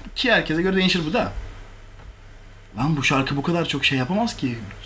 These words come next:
Bir davalık. Şimdi üçüncü, dördüncü kişi çıkacak. Benim şarkım diyecek. Ama ben pek, e, <laughs> şarkıyı klip çeken adama pek inanmıyorum. Yani hiç güvenilir gelmedi bana. Umarım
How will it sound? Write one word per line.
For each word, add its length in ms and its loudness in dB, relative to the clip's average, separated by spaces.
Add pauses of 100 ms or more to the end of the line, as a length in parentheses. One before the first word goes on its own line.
(200)
Bir 440 0
davalık. 800 2 (320)
Şimdi 220 4
üçüncü, 340 2
dördüncü 280 4
kişi 160 0
çıkacak. 280 0
Benim 180 4
şarkım 320 0
diyecek. 220 -6 (1200)
Ama 380 2 (160)
ben 220 2
pek, 240 0
e, 40 -2 (480)
<laughs> 340 -8
şarkıyı 600 2 (180)
klip 220 0
çeken 200 2
adama 240 2
pek 200 2
inanmıyorum. 760 2 (580)
Yani 260 6
hiç 140 2
güvenilir 360 4
gelmedi 440 2
bana. 240 2 (960)
Umarım 400 2